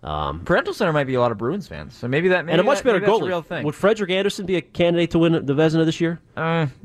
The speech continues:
Speaker 1: Outside
Speaker 2: not in my
Speaker 1: chance?
Speaker 2: world. Not in my world. I, I think it's Rinne.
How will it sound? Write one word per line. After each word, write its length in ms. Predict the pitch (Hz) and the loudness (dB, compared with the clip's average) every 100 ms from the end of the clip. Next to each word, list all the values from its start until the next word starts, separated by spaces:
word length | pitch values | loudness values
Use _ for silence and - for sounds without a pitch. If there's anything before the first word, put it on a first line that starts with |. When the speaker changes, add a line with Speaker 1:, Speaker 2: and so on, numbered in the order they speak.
| - - | -18 -4
Speaker 1:
Outside 320 | 135 160 143 | 0 0 2
Speaker 2:
not 100 | 156 160 | 2 2
in 60 | |
my 120 | 165 156 | 0 2
Speaker 1:
chance? 100 | 165 | 2
Speaker 2:
world. 240 | 123 117 - - | 2 -2 -8 -8
Not 140 | 190 | -4
in 60 | 175 | 0
my 160 | 135 | 2
world. 320 | 123 120 110 - | 2 2 0 -2
I, 280 | 139 131 151 | 0 2 0
I 20 | |
think 200 | 160 151 | -2 -4
it's 160 | 135 | -6
Rinne. 680 | 123 131 160 170 170 170 156 | -4 -4 0 2 2 2 -2